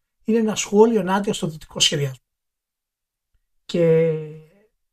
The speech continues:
γι' αυτό, γι' αυτό και μόνο η σημασία του, ε, είναι μεγαλύτερη από τον God of War Ragnarok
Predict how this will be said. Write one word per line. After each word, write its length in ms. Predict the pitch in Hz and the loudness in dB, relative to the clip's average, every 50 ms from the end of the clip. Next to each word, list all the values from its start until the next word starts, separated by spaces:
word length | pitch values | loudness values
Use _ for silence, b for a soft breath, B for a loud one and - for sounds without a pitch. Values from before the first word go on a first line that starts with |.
| _ _ _ | _ _ _
γι' 180 | - 151 165 | -2 0 2
αυτό, 360 | 170 147 - - - 233 240 - | 2 0 0 0 0 0 0 0
γι' 160 | - 170 165 | -2 -2 -2
αυτό 260 | 170 156 - - 254 | -2 -2 -2 -4 -4
και 180 | 254 - - 196 | -4 -2 -4 -2
μόνο 500 | 175 170 170 175 190 214 233 254 262 262 | 0 0 2 2 4 4 2 2 0 0
η 60 | 233 | -2
σημασία 840 | - - - 185 196 190 165 139 - - - - 269 277 220 151 139 | -2 -4 -4 -6 -4 -4 -4 -4 -2 -2 -2 0 0 0 0 0 -2
του, 300 | - - 196 - - _ _ _ _ _ _ _ _ _ _ _ _ _ _ _ _ _ _ _ _ _ _ _ _ _ _ _ - 180 | -4 -4 -6 -6 -6 _ _ _ _ _ _ _ _ _ _ _ _ _ _ _ _ _ _ _ _ _ _ _ _ _ _ _ -4 -2
ε, 440 | 180 180 180 180 180 180 180 190 208 247 - _ _ | -2 -2 -4 -6 -6 -6 -6 -6 -8 -12 -18 _ _
είναι 280 | - - 226 247 262 262 | -2 0 2 2 2 2
μεγαλύτερη 760 | 247 240 190 165 175 180 185 208 247 254 - - 170 147 143 | 0 -2 -2 -2 -2 0 2 4 4 4 2 0 -2 -2 -4
από 160 | 143 139 147 139 | -6 -8 -10 -16
τον 100 | - - _ | -18 -20 _
God 40 | _ | _
of 140 | _ _ _ _ _ | _ _ _ _ _
War 220 | 131 135 143 135 143 | -18 -16 -14 -14 -10
Ragnarok 320 | 165 160 156 170 175 | -8 -2 0 2 0